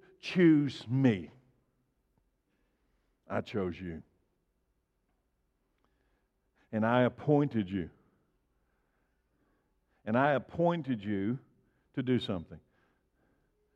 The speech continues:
Everybody in the room, listen carefully. You are appointed to do something.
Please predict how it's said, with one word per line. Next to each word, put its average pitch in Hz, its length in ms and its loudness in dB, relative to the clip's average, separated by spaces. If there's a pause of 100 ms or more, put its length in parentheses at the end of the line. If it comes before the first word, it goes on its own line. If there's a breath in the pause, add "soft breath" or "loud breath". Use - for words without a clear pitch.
(240)
Everybody 156 400 4
in 170 80 -4
the 160 80 0
room, 143 400 2
listen 131 300 0
carefully. 107 400 2 (1700)
You 123 220 2
are 117 120 6
appointed 107 520 -2 (1300)
to 127 100 -12
do 98 240 -6
something. - 380 -16